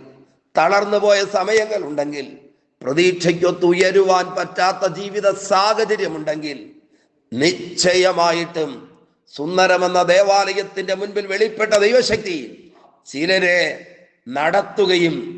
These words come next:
ദൈവത്തെ പുകഴ്ത്തുവാൻ ബലമുള്ളവരാക്കുകയും ചെയ്യും. ഇന്ത്യന്റെ അനുഗ്രഹത്തിന് വേണ്ടി പ്രാർത്ഥിക്കാമോ? പരിശുദ്ധ കർത്താവേ, സ്വർഗസ്ഥ പിതാവേ, ഈ സന്ദേശം ഏറ്റെടുത്ത് പ്രാർത്ഥിക്കുന്ന മുഴുവൻ പേരെയും ദൈവം അനുഗ്രഹിക്കണമേ.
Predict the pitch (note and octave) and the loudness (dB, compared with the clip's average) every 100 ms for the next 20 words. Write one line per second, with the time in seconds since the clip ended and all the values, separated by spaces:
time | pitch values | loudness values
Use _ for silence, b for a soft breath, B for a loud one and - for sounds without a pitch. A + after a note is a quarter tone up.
0 | - - - - A#2+ C3+ F#3+ G3+ G3 G3 | -16 -20 -20 -20 -4 0 0 2 0 2
1 | F3+ E3 F3+ F#3+ F#3 G3+ F#3 F3 D#3 - | -2 0 0 2 2 2 4 4 4 0
2 | - - - - C#3+ C#3+ D#3 F3 F#3 F#3 | -12 -20 -20 -20 -20 -2 2 2 2 0
3 | F#3 F#3 F#3 F3+ E3+ E3+ E3+ F3 E3 E3+ | 0 -2 -2 2 4 2 0 -4 -4 -2
4 | E3 D#3 D#3+ D3 - - _ _ C#3+ D#3+ | -4 -6 -8 -8 -12 -20 _ _ -6 -4
5 | D#3+ E3 E3+ F3+ F3+ F3+ F3 F3 F3 C3+ | 0 0 2 2 0 0 0 0 0 0
6 | F3+ E3+ F#3 F#3 F#3 F#3 F#3+ - - B | 0 0 2 2 4 2 2 -8 -20 B
7 | B _ C3+ E3 F3+ F#3+ F3+ F3 F3 E3 | B _ 2 2 0 -6 -2 -2 -2 0
8 | F3 F3 F3+ E3+ E3 - - D3+ E3+ F3+ | 2 2 2 2 0 -8 -4 -4 0 0
9 | C#3+ E3+ D#3 D#3 D3+ D3+ C#3+ G#2+ - - | 0 -4 -2 0 2 2 -2 -6 -10 -20
10 | b b b _ - D3+ D#3 F#3 G3+ G#3+ | b b b _ -2 0 2 2 2 2
11 | A3 G#3 G#3+ A3 G#3+ A3 A3 G#3 G#3 G#3 | 2 2 2 2 0 0 0 -2 0 0
12 | - E3+ F3+ D#3 C3 - - - _ _ | -2 -6 -4 -4 -6 -8 -18 -20 _ _
13 | - G2+ A#2+ E3+ F#3+ F#3+ F#3 F3+ G#3+ G#3 | -18 -6 -2 2 4 2 0 0 2 2
14 | G#3 G3 F#3 G3 F#3 F3+ F3+ F3+ E3 E3 | 0 -2 -4 -2 -2 -6 -8 -6 -6 -6
15 | D3+ D3 C#3 | -8 -4 -4